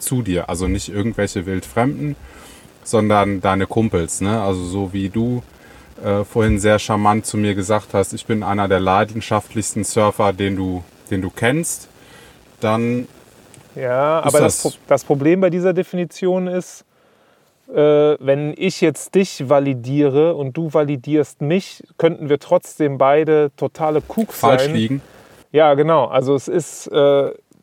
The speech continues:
Speaker 2: das hat so was Selbstreferenzielles, wenn du weißt, was ich
Speaker 1: Okay,
Speaker 2: meine.
Speaker 1: also ich glaube nicht, dass es dafür tatsächlich ein, ähm, du machst ja keinen Schein oder so,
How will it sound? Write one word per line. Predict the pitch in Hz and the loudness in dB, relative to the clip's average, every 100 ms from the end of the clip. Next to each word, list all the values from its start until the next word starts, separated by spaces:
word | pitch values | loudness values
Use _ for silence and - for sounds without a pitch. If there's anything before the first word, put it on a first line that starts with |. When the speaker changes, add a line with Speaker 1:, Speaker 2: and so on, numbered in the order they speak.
| _ _ - - | _ _ -20 -14
Speaker 2:
das | 151 131 - | -4 -4 -2
hat | 160 | -4
so | - 147 | 0 2
was | 143 135 - | 2 0 2
Selbstreferenzielles, | 156 170 - - - - 147 - 123 120 - - 113 107 101 - - - | 2 2 -4 -16 -18 -10 -8 -4 -4 -4 -8 -6 -4 -4 -8 -10 -20 -18
wenn | 113 | -14
du | 107 | -8
weißt, | 107 110 - | -4 -6 -6
was | 113 | -12
ich | 117 | -10
Speaker 1:
Okay, | - | -4
Speaker 2:
meine. | 101 | -2
Speaker 1:
also | 104 101 | -2 -4
ich | 117 - | -6 -4
glaube | 110 120 127 | 2 2 2
nicht, | 120 170 - | 2 2 2
dass | 127 117 | 2 2
es | 113 | -2
dafür | 120 113 - 120 | 0 0 -2 -4
tatsächlich | 113 104 - 120 - 131 123 - - | -2 -2 -2 -2 -2 -6 -6 -10 -12
ein, | 117 110 110 107 101 101 101 | -6 -4 -2 -4 -6 -8 -4
ähm, | 101 101 101 98 101 _ _ - - - - - - - - - - | -2 -2 -4 -8 -10 _ _ -8 -8 -8 -20 -20 -20 -20 -20 -20 -16
du | 113 98 | -12 -6
machst | 107 117 - | -2 0 2
ja | 117 | 2
keinen | - 104 98 | 2 -2 -2
Schein | - - 117 117 95 | -4 2 4 4 0
oder | 85 87 85 | -6 -4 -4
so, | 85 82 | -4 -6